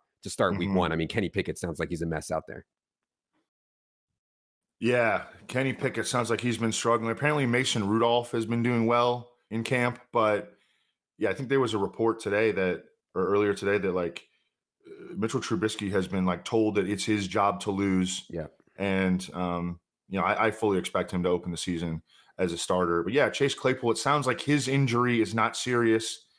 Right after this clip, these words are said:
Speaker 2: Maybe just cost him a couple days. Um,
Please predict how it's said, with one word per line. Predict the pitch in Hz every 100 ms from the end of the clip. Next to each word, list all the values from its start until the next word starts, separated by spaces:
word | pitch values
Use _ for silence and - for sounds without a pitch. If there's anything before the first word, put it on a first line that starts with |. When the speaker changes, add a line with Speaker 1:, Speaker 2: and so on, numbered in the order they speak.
| _ -
Speaker 2:
Maybe | 117
just | 107 113
cost | - 110 -
him | 113
a |
couple | 120 107
days. | 107 110 104 104 - - _ _ _ _ _ _
Um, | 95 101 101 98 98